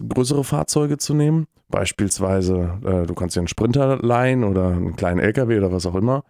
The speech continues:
dann besteht die Möglichkeit, auf einmal mehr Daten mitzunehmen.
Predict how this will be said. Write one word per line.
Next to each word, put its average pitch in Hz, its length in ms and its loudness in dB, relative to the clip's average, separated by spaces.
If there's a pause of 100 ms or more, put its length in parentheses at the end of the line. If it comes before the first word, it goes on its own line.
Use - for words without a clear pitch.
(400)
dann 95 100 0
besteht 113 300 0
die 113 40 0
Möglichkeit, 113 640 0 (120)
auf - 200 -4
einmal 110 520 0
mehr 107 240 2
Daten 92 340 -2
mitzunehmen. 80 580 -6